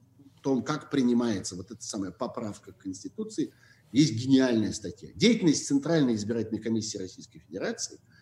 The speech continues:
иных избирательных комиссий по подготовке и проведению общероссийского голосования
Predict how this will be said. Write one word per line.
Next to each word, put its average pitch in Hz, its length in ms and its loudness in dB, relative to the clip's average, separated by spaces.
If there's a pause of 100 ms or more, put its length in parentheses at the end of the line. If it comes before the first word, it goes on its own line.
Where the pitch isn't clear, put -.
(260)
иных 226 580 4
избирательных 131 760 0
комиссий 123 600 -4 (120)
по 117 60 -10
подготовке 127 880 -2
и - 20 -6
проведению 117 640 0
общероссийского 104 680 -8
голосования 90 640 -8